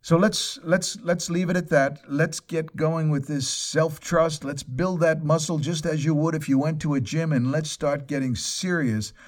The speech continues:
about getting conscious of that underlying insecurity that just seems to have a passive mind of its own and takes our life for a ride. Get in charge. Active mind versus passive mind.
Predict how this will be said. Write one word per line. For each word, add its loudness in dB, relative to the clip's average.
about 0
getting 0
conscious -2
of 0
that 2
underlying 0
insecurity 0
that -2
just -6
seems -2
to -4
have 0
a -2
passive 0
mind 0
of -2
its -4
own 4
and -4
takes -4
our 2
life 0
for -2
a 2
ride. 0
Get -2
in 4
charge. 2
Active 0
mind 0
versus -2
passive -2
mind. -4